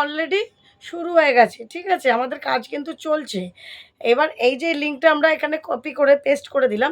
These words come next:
তার মানে আমাদের এখানে আমাদের YouTube-এর যে লিঙ্কটা, ভিডিও লিঙ্কটা এখানে চলে এলো। এবার আস্তে আস্তে কিন্তু ওই ভিডিওটায়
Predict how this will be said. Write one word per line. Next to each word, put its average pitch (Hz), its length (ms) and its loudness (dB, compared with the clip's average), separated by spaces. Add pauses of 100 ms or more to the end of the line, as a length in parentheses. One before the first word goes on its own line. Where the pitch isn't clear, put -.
তার 233 160 4
মানে 269 200 -2
আমাদের 233 300 0
এখানে 247 220 0 (560)
আমাদের 240 280 6 (260)
YouTube-এর 262 460 4 (360)
যে 254 100 6 (180)
লিঙ্কটা, 262 320 -2 (120)
ভিডিও 240 260 -4
লিঙ্কটা 254 240 -6
এখানে 247 180 0 (120)
চলে 240 280 0
এলো। 180 120 -8 (420)
এবার 302 160 4 (120)
আস্তে 254 200 -4
আস্তে 277 160 -6 (100)
কিন্তু 277 280 -8
ওই 240 120 6
ভিডিওটায় 240 400 -4